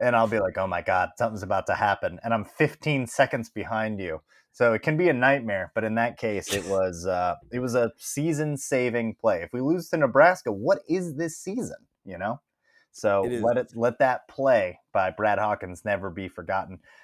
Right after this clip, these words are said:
Speaker 1: Uh, next one for you, D J Turner. Three tips it to himself. First career interception versus Northwestern. Not necessarily a game-changing or season-defining play, but it brought D J Turner into cornerback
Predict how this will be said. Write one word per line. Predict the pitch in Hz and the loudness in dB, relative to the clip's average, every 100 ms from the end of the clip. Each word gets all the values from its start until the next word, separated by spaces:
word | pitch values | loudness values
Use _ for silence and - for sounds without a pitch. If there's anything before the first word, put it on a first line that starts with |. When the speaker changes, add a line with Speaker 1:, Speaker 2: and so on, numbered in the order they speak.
| _ | _
Speaker 1:
Uh, | - 110 104 | 2 2 2
next | 117 127 143 - 139 | 0 0 0 -2 -2
one | 127 113 | 0 0
for | - 117 | -2 -2
you, | 92 | -2
D | 87 131 139 | -4 -2 -2
J | 131 131 123 | 0 -2 -4
Turner. | 127 123 104 87 _ _ | -2 0 0 -4 _ _
Three | 131 170 247 | 2 6 6
tips | - 190 - - | 4 0 0 -4
it | 120 - | -6 -2
to | 120 | -4
himself. | 101 - 117 92 78 _ | -4 -2 2 2 0 _
First | 151 165 | 0 0
career | - 143 139 | -4 0 0
interception | 131 117 117 - 104 90 | -2 0 -2 -2 -10 -8
versus | 101 - | -8 -6
Northwestern. | 101 95 _ 101 92 - 98 92 _ _ _ - | -6 -6 _ -2 -2 -6 -10 -10 _ _ _ -2
Not | 165 180 | -2 -2
necessarily | 160 151 135 - 139 135 107 | -6 -6 -6 0 2 2 0
a | |
game-changing | 92 101 120 123 117 123 113 104 92 | -2 -4 -2 -4 -4 -4 -2 -4 -8
or | |
season-defining | 85 - 120 113 117 113 113 117 - 113 113 113 | -10 -8 -6 -4 -2 -4 -4 -4 -2 -2 -2 -6
play, | _ 110 107 107 _ _ _ _ | _ 0 0 -2 _ _ _ _
but | 120 | 0
it | 117 92 | 0 -4
brought | 101 110 156 - | 0 4 4 4
D | 104 123 | -6 -6
J | 120 113 | -4 -4
Turner | - 123 113 107 92 | -4 -6 -4 -4 -6
into | 92 | -12
cornerback | - - 120 120 107 95 | -10 -8 -4 -2 0 -2